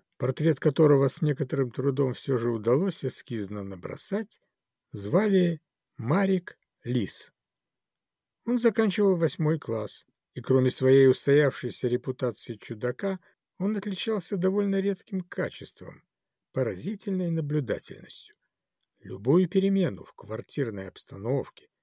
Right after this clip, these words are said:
или в чьей-то внешности он фиксировал сразу и воспринимал как опечатку в тексте. Потом глаз мог привыкнуть к новому образу, и опечатка стиралась, а на её месте возникал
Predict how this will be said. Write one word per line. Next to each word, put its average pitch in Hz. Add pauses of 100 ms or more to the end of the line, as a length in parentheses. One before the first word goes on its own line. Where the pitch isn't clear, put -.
(360)
или 117
в 110
чьей-то 135
внешности 139
он 139
фиксировал 143
сразу 180 (560)
и 127
воспринимал 131
как -
опечатку 160
в -
тексте. - (680)
Потом 190
глаз 147
мог 104
привыкнуть 156
к -
новому 170
образу, 135 (520)
и -
опечатка -
стиралась, 185 (460)
а 113
на 117
её 123
месте 147
возникал 131